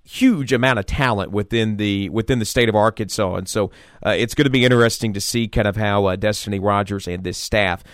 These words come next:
uh, navigate that, not only this offseason, but throughout, uh, the course, uh, of the next few years. We do know, uh, you know, I don't know the,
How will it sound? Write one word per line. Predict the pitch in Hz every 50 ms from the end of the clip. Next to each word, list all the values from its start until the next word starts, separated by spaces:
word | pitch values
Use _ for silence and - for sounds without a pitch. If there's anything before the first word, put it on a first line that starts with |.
| - - -
uh, | - 85 90 85 -
navigate | 90 101 104 117 117 107 113 92 98 90 87 92 -
that, | - 92 95 98
not | 143 196
only | 220 226 190 175 135
this | 113 98 135 151 143 - -
offseason, | 120 117 113 - - - 120 117 110 107 98 110 104 101 95
but | - 104 104 104 - - - - _ _
throughout, | - 113 104 107 104 104 101 95 - -
uh, | 95 90 90 90 87 - - _ _ _ _ _ _ _ _ _ _ _ _ _ _ _ _ _ _ - -
the | 120 117
course, | - - 123 120 113 113 110 - - -
uh, | 107 101 98 98 -
of | - 117 107 107
the | 113
next | 101 104 101 - -
few | - - 98 98
years. | 101 113 120 123 117 -
We | 120 120
do | 110 139 175 185
know, | 165 160 156 156 151 - - - - - - - -
uh, | - 143 - -
you | 160 160
know, | 147 135
I | 139
don't | 156 185 180
know | 175 160
the, | 139 139 113